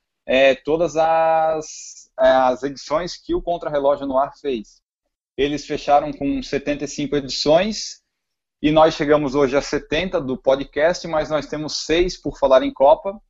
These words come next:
que nos totalizam setenta e seis edições, ou seja, o podcast com mais edições e programas disponibilizados na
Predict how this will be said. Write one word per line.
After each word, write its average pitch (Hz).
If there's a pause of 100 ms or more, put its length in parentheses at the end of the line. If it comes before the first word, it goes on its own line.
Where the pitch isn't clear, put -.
(340)
que 208
nos 160
totalizam 160
setenta 170
e 160
seis 151
edições, 165
ou 175
seja, 170
o 151
podcast 156
com 139
mais 160
edições 147
e 131
programas 143
disponibilizados 143
na 254